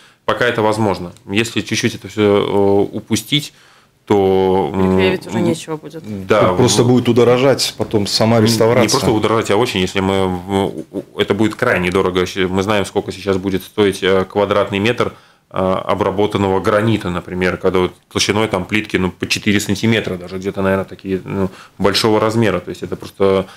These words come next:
Speaker 1: эксклюзив, такое не найти, а переклеить полностью весь периметр памятника, э, там, когда будут доходить, э,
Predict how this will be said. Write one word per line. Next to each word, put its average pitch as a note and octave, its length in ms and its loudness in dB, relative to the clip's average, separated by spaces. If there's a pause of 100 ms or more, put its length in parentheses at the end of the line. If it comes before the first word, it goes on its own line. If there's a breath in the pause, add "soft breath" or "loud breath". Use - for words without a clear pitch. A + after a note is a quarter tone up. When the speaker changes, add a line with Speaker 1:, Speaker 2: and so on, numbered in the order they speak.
(220 loud breath)
Speaker 1:
эксклюзив, A2+ 300 0
такое G2+ 300 0
не G2 80 2
найти, F#2 320 0
а F#2+ 80 2
переклеить G2 500 0
полностью F#2+ 840 2
весь F#2+ 280 -2
периметр G2 400 -2
памятника, G#2 580 -2
э, F#2 680 -4
там, F2+ 120 -18
когда G2 200 -2
будут F#2+ 280 -4
доходить, F#2+ 420 -2 (300)
э, G2 200 -2